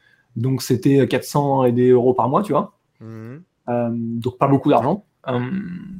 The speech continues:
Speaker 1: donc, on va dire que je savais vivre pauvrement. <laughs> Donc, euh, ça, ça te met la barre moins haut sur le,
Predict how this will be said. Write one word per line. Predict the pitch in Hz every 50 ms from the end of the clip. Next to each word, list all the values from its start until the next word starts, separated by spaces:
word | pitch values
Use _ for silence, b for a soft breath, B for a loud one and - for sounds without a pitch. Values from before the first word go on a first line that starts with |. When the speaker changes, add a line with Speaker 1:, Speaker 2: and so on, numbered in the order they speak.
| -
Speaker 1:
donc, | - 139 -
on | 147
va | 151
dire | 151 196
que | - 156
je | 151
savais | 156 175 170 175 180
vivre | 170 170 170 156 143 151
pauvrement. | - - 165 156 151 151 143 120 - _ _ _
<laughs> | - - - - - _ _ -
Donc, | 113 - - 127 -
euh, | - 131 151 - B 214 B B B B B
ça, | - - - 147 147 -
ça | - - - 143
te | - -
met | 170 175 190
la | 190 160 151
barre | 147 185 170 175
moins | 175 180 185 180 -
haut | 208 196 208
sur | 202 - 175 156
le, | 147 143